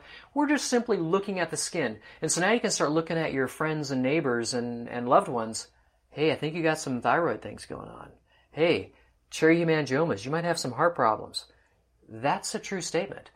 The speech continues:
One crease that I want to cover about heart problems that we're gonna end on is creases in the ear. I've seen literally massively deep, you know,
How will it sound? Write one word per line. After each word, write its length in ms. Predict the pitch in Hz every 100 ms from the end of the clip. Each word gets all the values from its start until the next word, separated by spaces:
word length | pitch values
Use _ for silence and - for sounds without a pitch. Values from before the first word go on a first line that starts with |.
| - - -
One 280 | - 156 220
crease 340 | 214 226 214 -
that 120 | 185
I 40 |
want 180 | 180 180
to 60 | 170
cover 300 | 180 190 160
about 260 | 135 127
heart 280 | - 220 -
problems 340 | 143 127 127
that 100 | 127
we're 80 | 127
gonna 140 | 127 135
end 240 | 190 220
on 280 | 110 127 165 - _ _ _ _ - - -
is 160 | 123
creases 600 | - - 170 165 185 165
in 220 | - 156
the 160 | 151 143
ear. 480 | - 135 117 - - _ _ _ - - - -
I've 260 | 170 175
seen 420 | - - 185 170 -
literally 680 | 123 160 185 180 170 151 -
massively 800 | 123 139 160 180 180 190 170 165
deep, 480 | 131 - 156 160 165 - - - _
you 80 | 139
know, 260 | 135 127